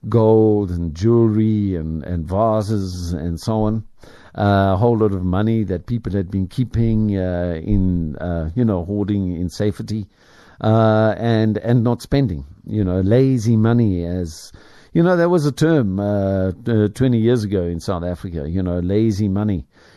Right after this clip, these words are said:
You don't want money to be sitting around doing nothing, just, uh,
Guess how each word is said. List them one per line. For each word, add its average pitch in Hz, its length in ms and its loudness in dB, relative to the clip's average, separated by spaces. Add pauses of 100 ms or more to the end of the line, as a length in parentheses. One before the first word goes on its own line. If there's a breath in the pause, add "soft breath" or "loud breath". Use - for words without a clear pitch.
You 110 80 0
don't 117 260 2
want 110 280 -2
money 107 280 0
to 113 100 -6
be 98 120 -4
sitting 110 340 -4
around 104 380 0
doing 110 240 0
nothing, 95 400 -4
just, 95 360 -10
uh, 90 520 -4